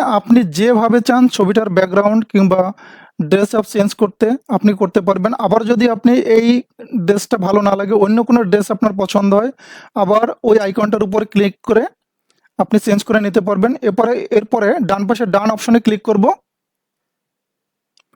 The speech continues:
এখানে আসছে দেখেন ডাউনলোড এইচডি, এই ডাউনলোড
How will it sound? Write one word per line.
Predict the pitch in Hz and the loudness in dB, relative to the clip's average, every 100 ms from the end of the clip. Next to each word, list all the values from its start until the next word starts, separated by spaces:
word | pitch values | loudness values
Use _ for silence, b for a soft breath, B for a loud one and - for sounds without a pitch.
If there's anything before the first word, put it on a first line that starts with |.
| _ _ _ _ _ _ _ _ _ _ _ _ _ 226 | _ _ _ _ _ _ _ _ _ _ _ _ _ -4
এখানে | 240 247 | -2 -2
আসছে | 240 262 226 | 0 0 -2
দেখেন | 226 208 202 | 2 0 2
ডাউনলোড | 196 214 226 233 208 | 0 0 0 2 0
এইচডি, | 190 170 233 381 _ | 0 0 0 -2 _
এই | 233 170 | -2 0
ডাউনলোড | 196 214 | 0 -2